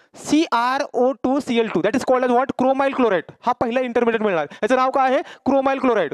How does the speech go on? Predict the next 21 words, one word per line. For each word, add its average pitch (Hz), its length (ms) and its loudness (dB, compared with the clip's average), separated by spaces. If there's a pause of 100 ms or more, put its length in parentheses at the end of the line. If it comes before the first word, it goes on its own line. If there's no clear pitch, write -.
Chromile 254 640 0 (1800)
क्लोराइड 262 340 2 (140)
हा 269 100 -2
कसा 294 260 -2
असतो? 294 300 0 (220)
हा 269 140 0
रेडिश 277 380 0
असतो - 180 0
गाईज, 147 280 0 (320)
रेडिश 247 560 0 (880)
ब्राऊन, 202 340 -2 (2750)
रेडिश 247 340 0
ब्राऊन 247 260 0
कलरचं 254 360 0 (200)
हा 285 120 0
सोल्युशन 262 300 0
असतो 190 180 -2
गाईज. 147 200 -4 (120)
हा 220 60 0
कसा 254 200 -2
असतो? 277 160 -2